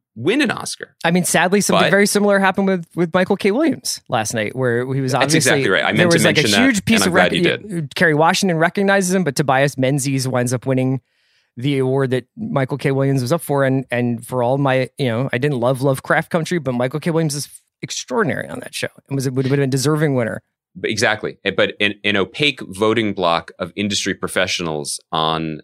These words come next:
Speaker 1: a subjective award isn't going to be,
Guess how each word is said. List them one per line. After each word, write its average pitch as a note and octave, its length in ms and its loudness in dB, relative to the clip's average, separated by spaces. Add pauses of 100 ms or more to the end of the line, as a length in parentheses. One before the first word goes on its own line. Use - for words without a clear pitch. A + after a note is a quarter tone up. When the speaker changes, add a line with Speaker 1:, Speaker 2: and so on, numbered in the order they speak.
(120)
Speaker 1:
a D2+ 540 -2 (960)
subjective F2+ 840 -2 (120)
award E2 520 -4 (420)
isn't G#2 440 -2
going E2+ 300 -2
to E2+ 120 -6 (180)
be, D#2 500 -2